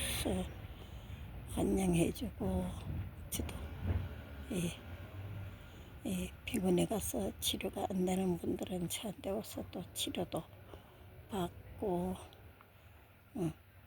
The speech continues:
자골신경통으로 막 이 부축해가 오는 손님들이 여기는 참 많거든요.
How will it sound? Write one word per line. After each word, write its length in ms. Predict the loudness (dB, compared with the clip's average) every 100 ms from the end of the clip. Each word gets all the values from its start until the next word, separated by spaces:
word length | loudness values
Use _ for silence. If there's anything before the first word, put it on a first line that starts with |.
| -20 -20 0
자골신경통으로 1200 | 2 4 4 6 10 10 8 4 0 0 0 -4 -6 -18 -20 -20 -20 -14 0
막 180 | 0 0 -8 -18 -18 -18 -20 -20 -20 -20 -20 -16
이 180 | -14 -14 -16 -20 -20 -20 -20 -20 -20 -20 -20 -20 -16
부축해가 580 | -8 0 0 2 0 2
오는 420 | 4 6 6 4
손님들이 680 | 4 4 4 4 0 -2 -4
여기는 300 | -4 -6 -6 -4
참 240 | 0 2
많거든요. 640 | 2 0 -6 -6 -2 -2